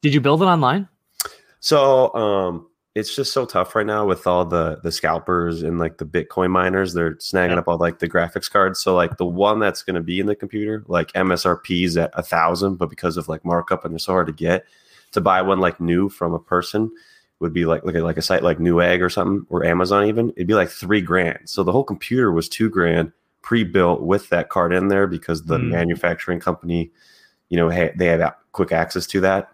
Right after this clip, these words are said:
Speaker 2: unlike a random person like me off the street. So I, it's more of a better deal to buy a pre-built than building my own, which I normally would have done,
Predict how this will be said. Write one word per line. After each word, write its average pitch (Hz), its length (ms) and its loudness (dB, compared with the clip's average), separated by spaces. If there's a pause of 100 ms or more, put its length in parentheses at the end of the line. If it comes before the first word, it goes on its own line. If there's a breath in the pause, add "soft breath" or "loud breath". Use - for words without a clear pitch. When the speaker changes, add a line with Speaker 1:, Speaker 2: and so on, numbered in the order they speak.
Speaker 2:
unlike 82 280 -2 (260)
a 87 60 -8
random 87 240 2
person 85 320 -2
like 82 160 -2
me 87 140 2
off 85 160 0
the 82 60 -12
street. 95 360 -2 (400 loud breath)
So 90 400 2 (400)
I, 90 160 -4 (100)
it's - 300 -8
more 101 140 4
of 87 80 0
a 82 40 -2
better 87 240 2
deal 87 220 0
to 82 80 -2
buy 82 160 2
a 78 60 -2
pre-built 82 480 -2
than 80 280 -4
building 82 280 2
my 78 120 -6
own, 80 220 -2
which 80 180 -8
I 85 40 -6
normally 82 280 -8
would 82 120 -8
have 78 80 -14
done, 80 280 -8